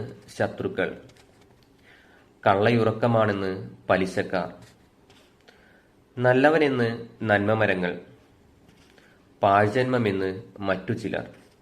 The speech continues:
വിശുദ്ധനെന്ന് വിദൂരത്തുള്ളവർ, പാപിയെന്ന്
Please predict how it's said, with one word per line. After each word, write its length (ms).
വിശുദ്ധനെന്ന് 840
വിദൂരത്തുള്ളവർ, 840
പാപിയെന്ന് 640